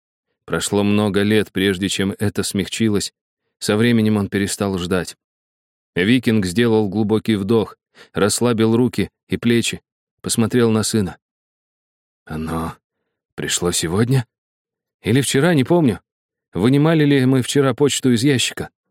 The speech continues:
«Сколько человек прикасалось к конверту?» Маркус с изумлением уставился на него. «Прикасались? Только я?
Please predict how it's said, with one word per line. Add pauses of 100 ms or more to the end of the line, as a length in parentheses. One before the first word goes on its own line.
(440)
«Сколько
человек
прикасалось
к
конверту?» (840)
Маркус
с
изумлением
уставился
на
него. (460)
«Прикасались? (420)
Только
я?